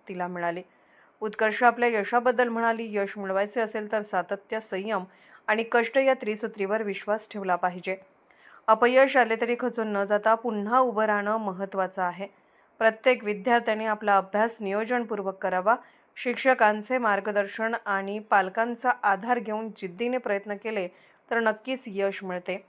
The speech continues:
माझं अंतिम ध्येय आयएएस अधिकारी होणं असून आणि त्यासाठी मी आणखी मेहनत घेणार आहे." तिच्या या यशामुळे हेरवाड गावात आनंदाचे आणि अभिमानाचे वातावरण असून तिच्यावर अभिनंदनाचा वर्षाव होत आहे.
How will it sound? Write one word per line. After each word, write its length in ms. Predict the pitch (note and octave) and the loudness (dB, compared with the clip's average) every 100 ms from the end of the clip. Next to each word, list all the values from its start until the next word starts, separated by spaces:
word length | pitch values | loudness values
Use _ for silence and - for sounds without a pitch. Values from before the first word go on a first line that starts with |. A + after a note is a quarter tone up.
| _ _ _ _ _ | _ _ _ _ _
माझं 360 | G#3+ G#3+ G#3 A#3+ A#3+ | 4 4 2 -2 -2
अंतिम 440 | G#3+ G#3 B3+ A#3+ | -6 -6 -6 -6
ध्येय 360 | G#3+ G#3+ A3 A#3 - | -4 -4 -2 -2 -2
आयएएस 760 | G3+ G3 - G#3+ - A3 A3+ - F#3+ | -2 -2 -2 -4 -4 -6 -8 -10 -10
अधिकारी 460 | F#3+ G#3+ A#3+ A#3 | -8 -4 0 0
होणं 300 | A3 G#3 G3 - | -2 -2 -4 -4
असून 400 | G3 G3+ A3+ E3 - | -8 -4 -4 -4 -6
आणि 240 | G3+ G3 | -4 -4
त्यासाठी 440 | G3 G3+ G3+ A#3+ B3 | 0 0 0 -2 -2
मी 100 | B3+ - | -4 -2
आणखी 360 | G3+ G3+ G#3 | -2 -2 -2
मेहनत 280 | C4+ B3 A#3 | 0 0 0
घेणार 340 | A3 G#3+ G3+ G3+ | -2 -4 0 0
आहे." 220 | G3+ A3+ | 0 -4
तिच्या 300 | A3+ G3+ G3 | -6 -4 -2
या 200 | F#3+ F3+ | -2 -4
यशामुळे 480 | F3+ B3 A#3 F3 F3+ _ _ - _ _ | 0 2 2 -2 -6 _ _ -20 _ _
हेरवाड 300 | A3+ G#3 A3 G#3 | 2 6 6 6
गावात 320 | G3 A3 A#3+ | 6 6 4
आनंदाचे 520 | G#3+ G3+ G#3+ A#3+ B3 | 2 0 2 2 0
आणि 200 | B3+ B3+ B3 | -2 -2 0
अभिमानाचे 640 | G#3 A3 A3+ B3 B3 C4 | -2 0 -2 0 0 0
वातावरण 500 | B3+ G#3 F#3+ G3 G3 | 2 2 0 -2 -2
असून 300 | G3 G#3 A3+ | -4 -4 -6
तिच्यावर 400 | F3+ G3 G#3 G3+ | -6 -4 -2 2
अभिनंदनाचा 720 | G3+ E3+ G3 A3+ B3 B3 B3 | 0 -2 -6 -4 -2 -2 -2
वर्षाव 480 | A#3+ F3 F3+ A#3 A#3 | -2 -4 -6 -4 -4
होत 140 | F#3 E3+ | -6 -12
आहे. 280 | E3+ E3 D3 | -12 -12 -16